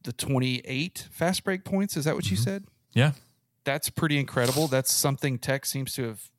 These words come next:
Speaker 1: kinda struggled with recently, is having guys who can finish or play together and take advantage of those fast breaks when, when those opportunities arise. So that gives me a lot of hope.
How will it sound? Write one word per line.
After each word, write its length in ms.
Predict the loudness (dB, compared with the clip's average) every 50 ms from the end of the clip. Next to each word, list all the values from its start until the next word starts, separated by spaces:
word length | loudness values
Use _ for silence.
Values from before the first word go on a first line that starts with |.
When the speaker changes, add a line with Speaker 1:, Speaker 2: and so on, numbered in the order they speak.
| _ _
Speaker 1:
kinda 180 | -8 -4 -2
struggled 420 | -2 -4 -2 -2 -4 -2 -2 -4 -2
with 280 | -2 -4 -4 -4 -6
recently, 460 | -6 -2 -2 -2 -2 -2 -2 -2 -2 -2
is 140 | -2 -4
having 300 | -4 -6 -6 -4 -4 -4
guys 260 | -4 -2 -4 -4 -4 -6
who 80 | -8
can 160 | -8 -10 -12
finish 440 | -6 -4 -2 -2 0 -2 -4 -4 -8
or 60 | -12
play 300 | -10 _ -8 -6 -6 -6
together 500 | -6 -4 -2 -2 -2 0 -2 -4 -6 -8 -12 _ _ _ _ _ _ _ _ _ -12
and 200 | -10 -10 -10 -12 _ _ _ _ -6
take 160 | -6 -4 -4
advantage 480 | -6 -6 -4 -4 -2 0 0 0 2
of 60 | 2 2
those 180 | 2 0 0
fast 340 | 0 -2 -2 -2 -2 -4 -4
breaks 360 | -2 -2 -2 -2 -4 -6 -6
when, 220 | -6 -6 -6 -8 -8
when 320 | -8 -10 -8 -8 -10 -12 -14 _ _ _ _ _ _ _ _ _ _ -6
those 160 | -6 -4 -2
opportunities 640 | -2 -4 -4 -6 -12 -8 -8 -6 -6 -6 -8 -8 -8
arise. 420 | -8 -6 -6 -4 -4 -4 -4 -4
So 300 | -4 -4 -4 -6 -10 -10 _ _ _ _ _ _ _ _ _ _
that 160 | -4 -4 -2
gives 180 | -2 -2 -2 -2
me 80 | -2 -2
a 60 | -2
lot 220 | -2 -2 -4 -4
of 120 | -6 -8 -8
hope. 340 | -10 -8 -10 -10 -12 _